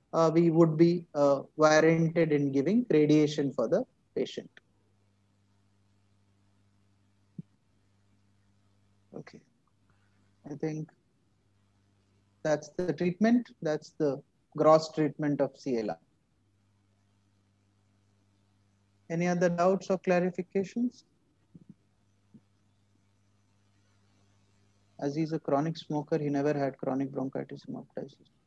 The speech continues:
Please remember the commonest cause for hemoptysis is bronchitis.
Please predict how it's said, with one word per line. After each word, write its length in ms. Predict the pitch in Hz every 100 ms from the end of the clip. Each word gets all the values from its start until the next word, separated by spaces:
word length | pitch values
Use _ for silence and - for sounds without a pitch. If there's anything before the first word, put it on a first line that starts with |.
| _ _ _ _ _
Please 140 | 190 208
remember 340 | 214 208 208
the 120 | 208
commonest 880 | 202 170 185 196 196 196 196 - -
cause 240 | 175 170 165
for 160 | 170
hemoptysis 680 | 156 151 151 147 147 147 151
is 140 | 151
bronchitis. 1500 | 127 131 139 139 143 135 143 131 - 147 - - - - -